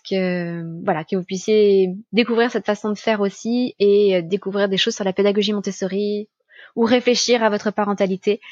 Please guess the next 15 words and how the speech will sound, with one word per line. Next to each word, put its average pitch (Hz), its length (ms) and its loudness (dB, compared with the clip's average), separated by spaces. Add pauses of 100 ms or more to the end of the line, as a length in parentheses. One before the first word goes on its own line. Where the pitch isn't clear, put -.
(400)
tout 247 340 -2
en 226 520 4
faisant 190 360 -2
ce 196 160 -8
qu'il 190 240 -2
faut 185 200 -2
faire 170 320 -6
à 156 80 -4
la 170 80 -2
maison. 175 240 -4 (1300)
Euh, 202 320 2
n'oubliez 370 300 4
pas 339 140 0
que 349 260 -2
si 370 480 -2